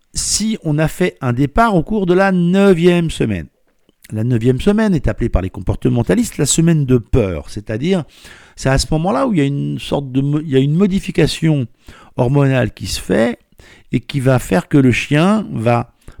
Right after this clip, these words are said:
percevoir son environnement avec un petit peu plus d'inquiétude.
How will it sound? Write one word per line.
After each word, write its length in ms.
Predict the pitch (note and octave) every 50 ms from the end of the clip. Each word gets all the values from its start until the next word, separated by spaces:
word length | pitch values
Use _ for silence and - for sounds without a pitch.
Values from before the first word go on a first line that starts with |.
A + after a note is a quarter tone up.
| - _ _ _ _ -
percevoir 920 | - - B3+ - - - - - A2 F#2+ F2+ E2+ E2+ F2+ A2+ _ _ _ _ _ _ _ _ _ _ _ _ _ _ _ - - _ _ _ _ _ _ -
son 540 | - - - - - F#3 E3+ D#3+ C#3 - - _ _ _ _ _ _ _ _ _ _ _ - B2+ C#3+
environnement 1040 | F#3 G3 F3 D3+ D3+ D3+ B2+ C3+ C3 C3 B2+ B2+ B2+ B2+ C3+ D#3 E3+ G3 A3+ - _ _
avec 420 | - C3+ C3+ C#3 F3+ - - _ _ -
un 220 | A#3 B3+ C4+ B3+
petit 200 | G3+ - - G#3
peu 220 | D#3+ - F3 E3+ C#3
plus 340 | - F3+ G3+ A#3 A3 F#3 D#3
d'inquiétude. 720 | D#3+ F3 E3+ - - D3+ C3 - A2+ G2+ F#2+ - - -